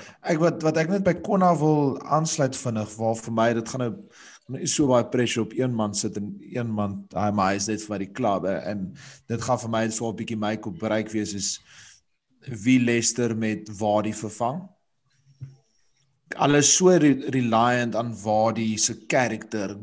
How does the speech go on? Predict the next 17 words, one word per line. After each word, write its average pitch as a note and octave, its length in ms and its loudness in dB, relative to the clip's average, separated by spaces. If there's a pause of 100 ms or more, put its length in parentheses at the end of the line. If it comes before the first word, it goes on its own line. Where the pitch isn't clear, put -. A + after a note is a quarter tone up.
goal A2 320 2
scoring, G2+ 520 -2 (160)
presence, G2+ 680 0
dat G#2+ 280 -2 (320)
dit B2+ 160 -2
gaan D#3+ 200 0
vir D3+ 140 -6
my A#2 240 2
so D#3 360 2
baie A#2 280 4
sê A#2 260 -2
met G#2+ 200 -4
wie G#2+ 100 -2
hulle A2 140 -2
hom G2 40 -8
vervang, B2 380 -4
en C#3 120 -4